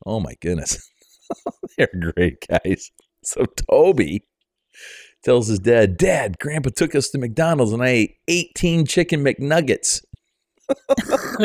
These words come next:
I think Toby, how old's Toby? Is he, like,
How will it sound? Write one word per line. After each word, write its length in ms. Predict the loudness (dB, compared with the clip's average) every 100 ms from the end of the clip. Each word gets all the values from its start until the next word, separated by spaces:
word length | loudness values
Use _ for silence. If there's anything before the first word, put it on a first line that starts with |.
| 0 2 -2 0 0
I 1120 | 0 2 0 0 0 -2 -2 -2 -2 -2 -2 -2 0
think 200 | 0 4
Toby, 300 | 4 4 2
how 120 | 4
old's 280 | 4 4 0
Toby? 420 | 4 4 4 0 -4 -12 -20 _ -4
Is 60 |
he, 60 | 0
like, 180 | 2